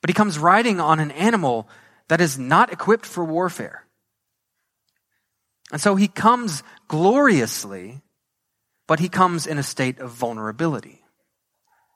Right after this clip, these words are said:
And so in that sense, Jesus is the anti-Jehu. He was, he, he has not come to lead a violent revolution. But in another sense, Jesus is the true Jehu.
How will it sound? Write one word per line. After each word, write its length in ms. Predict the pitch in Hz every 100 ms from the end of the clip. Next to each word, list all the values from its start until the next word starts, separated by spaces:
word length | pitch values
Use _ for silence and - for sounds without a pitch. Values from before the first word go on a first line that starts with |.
| _ _ _ _ _ _ _ _ _ _ _ _ _ _
And 80 | 135
so 120 | 196
in 80 | 180
that 200 | 202 254
sense, 320 | - 165 143
Jesus 440 | - 175 151 151 -
is 260 | 147 127
the 140 | 139 147
anti-Jehu. 920 | 170 196 175 139 113 107 107 98 - 98
He 160 | 120
was, 180 | 151 151 185
he, 140 | 190
he 180 | 220 196
has 160 | 190
not 260 | 175 214 -
come 300 | 190 190 160
to 120 | 135
lead 320 | 131 160 147
a 40 | 123
violent 500 | 113 120 135 131 -
revolution. 640 | 120 110 107 110 - - _ _ _ _ _ _ _ _ _ _ _ _ _ _ _ _ _ _ _ _ _ _
But 180 | - 147
in 60 | 160
another 340 | 147 175 196
sense, 680 | 143 - 92 113 - - - _ _ _ _ _ _ _ _
Jesus 400 | - 143 127 123
is 200 | 131 127
the 80 | -
true 360 | - - 254 175
Jehu. 560 | 120 98 104 - 139